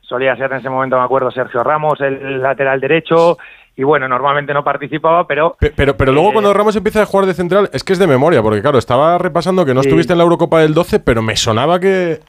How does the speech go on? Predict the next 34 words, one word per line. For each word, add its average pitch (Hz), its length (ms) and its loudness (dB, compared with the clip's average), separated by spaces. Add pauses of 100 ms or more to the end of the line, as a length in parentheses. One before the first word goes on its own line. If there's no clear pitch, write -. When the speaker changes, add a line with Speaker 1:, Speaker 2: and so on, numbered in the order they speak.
(420)
Speaker 2:
Eh, 117 220 -4 (100)
o 110 360 -2
Speaker 1:
Sí, 170 540 2
hay 165 200 -2
un, 180 160 -8 (100)
hay 165 240 -4
un 160 80 -10
tema 147 560 0
físico 147 400 -4
también, 165 540 -2
Speaker 2:
Una 139 180 -8
Speaker 1:
estaba 139 280 0
Speaker 2:
lesión. 143 260 0
Speaker 1:
yendo 135 240 0
en 135 100 -4
las 139 160 -4
convocatorias, 147 800 0
sí, 151 80 -12
Speaker 2:
Mm. 139 340 -4
Speaker 1:
eh, 123 560 -2
acabo 139 400 0
muy 139 160 -10
tocado 135 300 0
del 135 160 -4
pubis 175 560 4 (540)
y, 127 480 -4
y 117 40 -6
no 123 200 -4
puedo 127 260 2
llegar, 113 320 -2
¿no? 123 160 -2
a 123 60 -4
final 123 320 -8
de, 123 240 -2